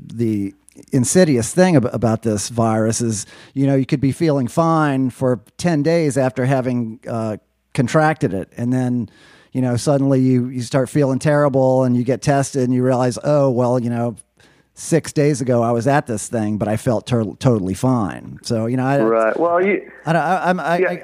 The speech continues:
Speaker 1: I'm, I'm reluctant to, to put any, point any fingers, you know, 'cause I don't think the guy was being irresponsible. I don't, you know, I don't think he's like, "Yeah, I'm really sick, but I gotta come to this thing." <laughs>
Speaker 2: Well, I don't, I don't know who the guy was,
Speaker 1: I,
Speaker 2: but
Speaker 1: I don't
Speaker 2: usually, usually, uh, when you leave the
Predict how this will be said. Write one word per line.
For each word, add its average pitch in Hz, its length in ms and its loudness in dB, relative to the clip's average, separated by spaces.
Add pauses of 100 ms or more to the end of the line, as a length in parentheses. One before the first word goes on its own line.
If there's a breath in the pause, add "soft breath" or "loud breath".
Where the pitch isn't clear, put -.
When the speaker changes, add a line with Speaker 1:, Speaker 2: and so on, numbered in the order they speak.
Speaker 1:
I'm, 165 180 0
I'm 160 400 0
reluctant 185 500 0
to, 143 180 2
to 127 280 0 (180)
put 160 160 0
any, 135 220 2
point 151 300 2
any 123 160 2
fingers, 113 480 -2
you 110 60 -2
know, 104 160 -2
'cause 120 140 -4
I 143 80 2
don't 131 140 0
think 123 160 0
the 127 80 -2
guy 117 200 0
was 110 160 0
being 117 200 2
irresponsible. 110 680 -2
I 101 80 -4
don't, 98 120 -6
you 92 80 -6
know, 95 60 -6
I - 20 -4
don't 104 80 -4
think 107 120 -4
he's 101 80 -4
like, 107 160 -10
"Yeah, 143 220 -2
I'm 143 120 0
really 135 180 2
sick, 139 300 2
but 131 100 2
I 131 80 2
gotta 127 220 2
come 135 200 4
to 123 60 0
this 117 220 -4
thing." 160 380 2
<laughs> - 40 -6 (1400 loud breath)
Speaker 2:
Well, 170 160 0
I 170 160 2
don't, 185 120 0
I 143 140 0
don't 160 120 0
know 131 140 0
who 123 60 -2
the 117 120 0
guy 117 220 2
was, 117 360 2
Speaker 1:
I, 147 80 0
Speaker 2:
but 135 120 2
Speaker 1:
I 165 80 2
don't 165 100 2
Speaker 2:
usually, 165 720 0 (480 soft breath)
usually, 180 800 0
uh, 131 640 0
when 139 200 0
you 139 160 0
leave 220 320 0
the 147 120 0